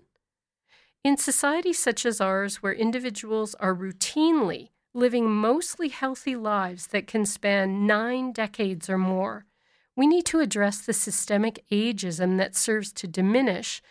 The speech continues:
and marginalize the adults who have the audacity to need us for five or so years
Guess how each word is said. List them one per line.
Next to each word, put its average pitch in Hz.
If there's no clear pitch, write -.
and 214
marginalize 208
the 196
adults 180
who 220
have 220
the 202
audacity 190
to 254
need 254
us -
for -
five 277
or 320
so 277
years 240